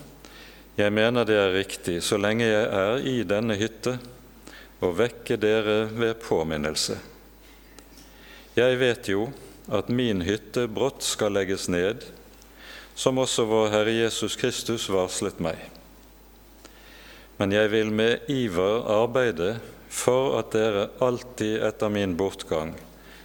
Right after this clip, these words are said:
skal kunne minnes dette. For det var ikke kløktig uttenkte eventyr vi fulgte, da vi kunngjorde dere vår Herre Jesu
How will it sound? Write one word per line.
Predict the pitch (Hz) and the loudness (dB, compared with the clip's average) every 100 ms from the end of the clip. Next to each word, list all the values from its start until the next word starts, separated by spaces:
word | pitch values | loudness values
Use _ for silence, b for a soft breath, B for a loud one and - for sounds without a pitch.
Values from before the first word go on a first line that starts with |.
| B | B
skal | - - 101 131 | -4 0 0 0
kunne | - 131 | -4 -2
minnes | 127 117 117 107 - | 0 0 0 0 -2
dette. | 90 85 - - - - - - - - - - - B B B | -4 -6 -8 -10 -10 -20 -20 -20 -20 -20 -20 -20 -20 B B B
For | - 127 107 - - - - - B B B B B B 110 | 2 4 4 0 -12 -18 -20 -20 B B B B B B -2
det | 104 | 2
var | 117 107 98 | 4 4 4
ikke | 104 - 131 - | -2 -4 -4 0
kløktig | 131 131 - - 104 123 | 0 0 -6 -2 0 0
uttenkte | 135 113 - 98 90 - | -2 -4 -2 -2 -2 -2
eventyr | 107 101 113 127 120 110 98 101 | -2 0 0 -2 -4 -4 -2 -2
vi | 104 | -2
fulgte, | - 139 - - 85 - - B B B B B B B | -2 -2 -4 -6 -6 -8 -20 B B B B B B B
da | - 101 | 2 2
vi | 98 107 | 4 0
kunngjorde | 95 - 101 107 104 95 - 104 104 95 90 | 0 0 0 2 2 0 -2 -2 0 2 2
dere | 92 87 90 | 2 2 0
vår | 95 92 | 0 0
Herre | 98 98 | 0 0
Jesu | 98 120 113 | 0 -2 -2